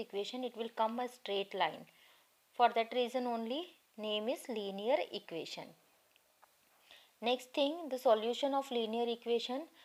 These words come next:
whatever the value will satisfy this x, that we will call the solution of this equation. And we have certain rule to solve this equation. This exercise we are going to solve with the help of transposition rule.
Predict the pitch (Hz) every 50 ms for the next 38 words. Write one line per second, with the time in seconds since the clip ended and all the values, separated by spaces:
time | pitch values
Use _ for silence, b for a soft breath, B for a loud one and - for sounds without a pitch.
0 | B B B _ 226 240 240 233 285 294 320 294 285 330 277 254 226 208 214 214
1 | 247 262 254 262 247 240 - - 208 - 226 233 226 - - - 233 226 226 240
2 | 214 226 233 226 - - - 196 185 190 - - 196 180 208 214 214 214 220 220
3 | 226 208 220 226 226 - - 202 190 190 185 180 - 240 302 320 - - b b
4 | b b b b b b b - - 226 208 196 202 208 202 - 233 214 214 233
5 | 285 339 - 240 196 202 190 - - 170 - - 156 170 165 - - 180 170 -
6 | - - 220 226 226 226 262 269 269 247 269 269 262 - 262 214 202 202 - 226
7 | 233 240 233 220 214 202 202 214 202 - 247 240 - 202 180 175 180 180 196 196
8 | - - 180 165 - 170 170 175 - - 220 277 359 B B B B B B B
9 | B B B B B B B - 262 285 277 285 277 277 - 277 285 277 - 294
10 | 294 302 294 - 277 262 247 233 226 - - 208 202 208 220 220 - 269 262 -
11 | - 208 202 220 240 220 214 214 175 170 226 220 190 202 208 202 208 - - 247
12 | 269 302 - - - 247 226 196 190 190 - - - 196 165 170 185 - - 202
13 | 185 180 175 170 160 135 - -